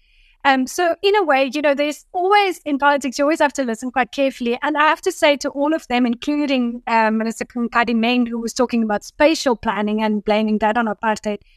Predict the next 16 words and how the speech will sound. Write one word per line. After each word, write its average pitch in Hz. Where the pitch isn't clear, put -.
yeah, 233
I 202
mean, 233
that 254
is 247
apartheid. -
Spatial 277
planning 220
is 202
apartheid, -
you 240
know, 226
and 240
as 226
much 247
as 240